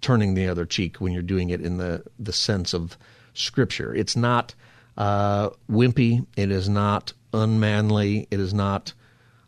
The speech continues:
um, letting yourself get rolled over and beat up. It is a tactic. You know, there's nothing that says you shouldn't defend yourself if you are being attacked by,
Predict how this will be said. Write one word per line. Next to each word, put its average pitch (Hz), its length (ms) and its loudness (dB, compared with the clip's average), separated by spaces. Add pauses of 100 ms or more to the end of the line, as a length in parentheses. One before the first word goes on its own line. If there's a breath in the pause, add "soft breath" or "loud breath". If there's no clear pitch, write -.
um, 95 680 -2
letting 120 360 4
yourself 113 380 2
get 107 160 2
rolled 113 260 4
over 107 280 4
and 95 180 -2
beat 98 160 0
up. 120 220 2
It 107 120 2
is 101 160 0
a 95 160 0
tactic. - 1000 -4 (480)
You 113 80 -4
know, 104 100 -4
there's 101 180 0
nothing 135 340 2
that 101 120 0
says 101 260 2
you 101 80 2
shouldn't 101 300 0
defend 160 320 2
yourself 95 480 0
if - 160 -4
you 101 120 0
are 95 60 0
being 92 280 0
attacked 82 360 -6
by, 80 240 -4